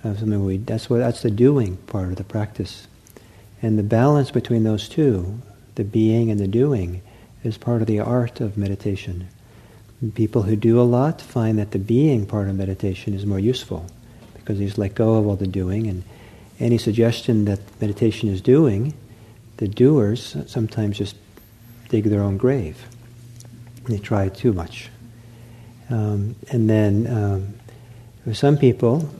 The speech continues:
uh, uh, maybe already kind of not really so much doers, and so maybe they err on the side of just being, and they reach a plateau. It doesn't go anywhere. It just kind of, some point, it just kind of, you know, not so satisfying.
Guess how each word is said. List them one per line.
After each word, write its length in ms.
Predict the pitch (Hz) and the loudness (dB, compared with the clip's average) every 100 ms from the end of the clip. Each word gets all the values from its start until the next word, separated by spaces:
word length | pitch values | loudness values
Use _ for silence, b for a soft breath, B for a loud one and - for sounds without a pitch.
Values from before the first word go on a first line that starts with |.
| - - | -18 -10
uh, 360 | 123 117 110 107 104 - - - - - - - | -6 -2 -2 -2 -6 -12 -18 -18 -20 -20 -20 -12
uh, 40 | 120 | -8
maybe 1160 | 113 107 107 107 107 104 104 127 135 123 113 | -6 -6 -6 -8 -8 -8 -10 -10 -6 -2 0
already 440 | 107 110 147 170 101 | 2 4 4 4 0
kind 200 | - 101 | -2 -4
of 320 | 95 - - - - - | -4 -10 -20 -20 -18 -8
not 440 | 117 110 104 101 | -4 -2 -4 -2
really 240 | 113 101 95 | -2 -2 -4
so 280 | - 98 95 | -4 -4 -2
much 280 | 104 - - | -4 -6 -8
doers, 560 | - 113 139 92 110 - B B B B B B - | 0 4 4 0 -4 -12 B B B B B B -8
and 120 | 113 | -6
so 120 | - 113 | 0 2
maybe 120 | 113 | 2
they 180 | 113 117 | 2 0
err 280 | 120 123 | 4 4
on 80 | 113 | 4
the 100 | 107 | 2
side 280 | 101 110 104 | 0 -2 0
of 80 | 101 | -2
just 240 | 98 - | -4 -6
being, 520 | 120 135 127 90 127 - B B B B B B - | -2 0 0 -2 -6 -10 B B B B B B -4
and 120 | 113 | 0
they 80 | 110 | 2
reach 180 | 107 | 0
a 60 | 117 | -2
plateau. 600 | - 117 - 165 143 87 | -2 -4 -2 0 0 -2
It 60 | 87 | -6
doesn't 240 | 107 107 | -6 -6
go 240 | 110 110 | -2 0
anywhere. 440 | 123 107 92 85 90 | 0 0 -2 -4 -8
It 40 | |
just 160 | - 98 | -10 -10
kind 160 | 104 | -8
of, 80 | 101 | -8
some 160 | - 101 | -6 -6
point, 340 | - 101 95 | -4 -4 -4
it 40 | 98 | -6
just 280 | 95 - | -10 -10
kind 160 | - 98 | -8 -8
of, 100 | 95 - - - - - - - - - - - - - B B B B B B B B | -8 -14 -20 -20 -20 -20 -20 -20 -20 -20 -20 -20 -20 -20 B B B B B B B B
you 120 | 131 101 | -6 -2
know, 80 | |
not 100 | 101 | -4
so 100 | - | -4
satisfying. 680 | 104 117 117 127 - 98 90 | -4 -2 -2 -2 -4 -4 -4